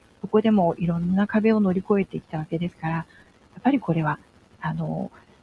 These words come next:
私もこう、貢献しよう、お返しをしようというような気持ちが強かっ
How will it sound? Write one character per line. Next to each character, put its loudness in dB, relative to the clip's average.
私 0
も 4
こ 4
う、 -20
貢 2
献 0
し 0
よ 6
う、 0
お 0
返 -4
し -4
を 2
し -4
よ 4
う 0
と -2
い -2
う 0
よ 0
う 0
な -2
気 -10
持 -4
ち -10
が -4
強 -16
か -14
っ -12